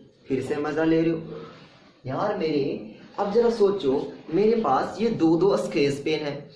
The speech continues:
अगर मैं बात करूँ कि ये दो स्केच पेन आपने तुरंत काउंट किया, सर ये तो एक है, एक, एक लगाकर दो हो गए, दो मिलाकर दो हो गए। अब जरा सोचिए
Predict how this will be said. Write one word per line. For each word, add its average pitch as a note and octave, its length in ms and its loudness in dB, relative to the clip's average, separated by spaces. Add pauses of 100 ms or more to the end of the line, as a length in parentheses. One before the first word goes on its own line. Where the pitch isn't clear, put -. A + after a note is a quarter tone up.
(200)
अगर A#3 240 2
मैं A3 160 4
बात F3 240 0
करूँ G3+ 200 6
कि A3 80 2
ये A3 80 6
दो F#3 280 4
स्केच F#3+ 340 2
पेन D3+ 220 -2
आपने G#3 260 0
तुरंत G#3+ 320 -2
काउंट D#3 280 0
किया, F#3 120 0
सर G#3+ 180 0
ये G#3+ 160 4
तो G#3+ 160 4
एक D#3+ 240 2
है, F#3+ 180 2
एक, G3 260 2
एक D3+ 360 -2
लगाकर A#2+ 440 -2
दो G3 140 4
हो G3+ 120 4
गए, G3 160 2 (440)
दो C3+ 120 2
मिलाकर D3 380 2
दो G3 120 2
हो A3 100 4
गए। G#3+ 440 -2
अब G#3+ 140 0
जरा A#3+ 160 4
सोचिए A#3+ 480 2